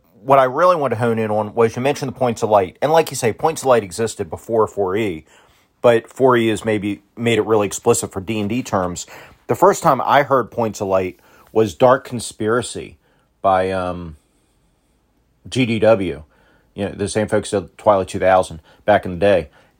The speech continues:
And that Dark Conspiracy, you know, that was the nineties, late eighties, early nineties when that came out, 'cause we played it in,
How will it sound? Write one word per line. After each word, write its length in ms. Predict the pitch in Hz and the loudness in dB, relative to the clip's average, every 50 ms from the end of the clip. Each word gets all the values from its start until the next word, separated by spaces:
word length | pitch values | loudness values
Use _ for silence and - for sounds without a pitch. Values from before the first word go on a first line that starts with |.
| _ _ - | _ _ -4
And 360 | 127 131 123 123 117 117 110 - | 0 0 2 2 0 -2 -4 -2
that 200 | - 123 127 127 | 2 2 2 4
Dark 200 | - 131 127 - | 4 2 2 0
Conspiracy, 600 | - 110 - - 147 160 170 165 - - 120 - - | -2 -10 -6 -2 0 0 2 0 0 -2 -4 -4 -2
you 80 | 120 117 | 0 2
know, 80 | 110 | 4
that 160 | 110 127 147 | 4 4 4
was 140 | 151 135 - | 2 0 -2
the 180 | 104 98 - _ _ | -4 -8 -10 _ _
nineties, 800 | - 101 104 101 107 120 139 131 104 92 85 78 78 - - - - _ _ _ _ _ _ _ | -8 -4 0 2 2 2 2 2 0 -4 -8 -10 -10 -14 -14 -16 -18 _ _ _ _ _ _ _
late 260 | - 104 120 117 117 110 | -2 2 2 4 4 4
eighties, 340 | 110 107 98 107 104 90 | 2 2 0 -2 -2 0
early 220 | 110 110 107 107 107 | 0 0 2 2 0
nineties 680 | 101 101 101 107 110 107 117 117 117 113 - - - _ - - | 0 0 0 0 0 0 -2 -2 -2 -4 -6 -10 -14 _ -8 -4
when 140 | 110 110 110 | -2 0 2
that 180 | 110 110 110 | 2 0 0
came 180 | - - 120 113 | -2 -4 -2 2
out, 220 | 113 117 117 104 | 2 2 2 0
'cause 180 | - 113 98 87 | -2 -4 -4 -2
we 140 | 110 127 120 | -2 -2 -2
played 340 | - - 123 113 107 98 | 0 2 4 4 4 4
it 220 | 104 101 - - _ - | 2 0 -2 -4 _ -6
in, 420 | 104 104 101 95 98 95 92 82 | -4 -4 -4 -4 -6 -8 -8 -10